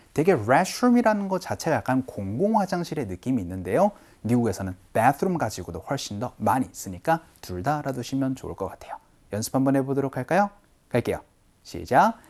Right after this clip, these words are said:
"May I use the restroom?" 혹은 그냥 your 가지고 다 이 자리에다가 써도 됩니다. 왜, 왜 그러겠어요? 그쵸?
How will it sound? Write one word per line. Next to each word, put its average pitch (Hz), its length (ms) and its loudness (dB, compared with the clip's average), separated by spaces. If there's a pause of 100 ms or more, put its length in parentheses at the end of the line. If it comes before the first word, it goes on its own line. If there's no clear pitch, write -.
(120)
"May 113 180 -2
I 113 220 0
use 120 580 0
the 95 140 -2
restroom?" 120 960 0
혹은 247 240 4
그냥 131 240 -2 (140)
your 202 380 4
가지고 202 440 2
다 107 380 -2
이 113 200 -2
자리에다가 92 720 -4 (180)
써도 175 460 -2 (140)
됩니다. - 420 0 (260)
왜, 135 140 6 (160)
왜 165 140 8
그러겠어요? 202 500 2 (320)
그쵸? 190 480 0